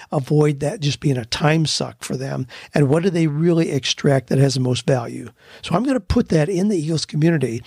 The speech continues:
and then I'll come back in a couple weeks and share what some of the input is there. Great question. It, it's, it prompts me to, to dig deeper in that arena.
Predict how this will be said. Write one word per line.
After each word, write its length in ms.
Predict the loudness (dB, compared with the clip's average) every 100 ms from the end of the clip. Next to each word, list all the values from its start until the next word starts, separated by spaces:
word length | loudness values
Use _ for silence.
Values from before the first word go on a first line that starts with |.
| -18 -6
and 100 | -2
then 120 | 2 2
I'll 80 |
come 320 | 2 2 2 2
back 340 | 0 0 -6
in 80 | -8
a 60 |
couple 300 | -2 -2 0
weeks 340 | 0 0 0 -6 -10 -20 -12 0
and 260 | 2 2
share 520 | 0 2 2 0 -8 _ _
what 220 | -6 -6
some 180 | -4 -4
of 60 | -4
the 140 | -4
input 340 | -4 -4 -6 -8
is 240 | -12 -10
there. 300 | -10 -12 -16 -20 -20 -4
Great 200 | -2 0
question. 460 | 2 2 0 0
It, 120 | 0 0
it's, 460 | -2 -2 -10 -12
it 240 | -8 -8 -10 _ _ _ _
prompts 400 | 0 0 0 -2
me 200 | 2 2
to, 220 | 2 0 -2 -10 -2
to 100 | 2
dig 260 | 2 2
deeper 460 | 0 -2 -2 -10 -14 _
in 140 | -4 0
that 180 | 0 0
arena. 440 | -4 -6 -10 -14